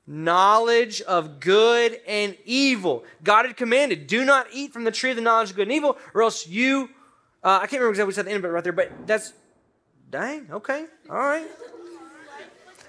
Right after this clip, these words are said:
So here's what happened. He said, "Don't eat of the tree of the knowledge of good and evil." And so Satan is saying, "Did God really say this?" So then this is what Satan says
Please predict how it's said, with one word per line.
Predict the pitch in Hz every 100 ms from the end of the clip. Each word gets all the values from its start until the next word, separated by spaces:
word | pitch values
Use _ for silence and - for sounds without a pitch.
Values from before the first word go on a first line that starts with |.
| 285 277
So | 247
here's | 226 277
what | 277
happened. | 294 302 220 _ _
He | -
said, | 277 294 214
"Don't | 277
eat | 269 311
of |
the | 294
tree | 220 302
of | 302
the | 269
knowledge | 254 277 247
of | 240
good | 202 262
and | 240
evil." | 311 320 247 226 - -
And | 254 247
so | 285 262 -
Satan | - - 311 330 302
is |
saying, | - 269 254 254 - 170
"Did | 160 294 349 349 247
God | 285 294 269
really | 247 285 269
say | - 294 349
this?" | 311 160 - - - - _ _ _ _ _ _ _ _ _ _ _ _ _ _ _ _ _ _ _ _ - _ _ - -
So | 196
then | 214 226
this | 220
is | 208
what | 180
Satan | - 196 185
says | 220 208 165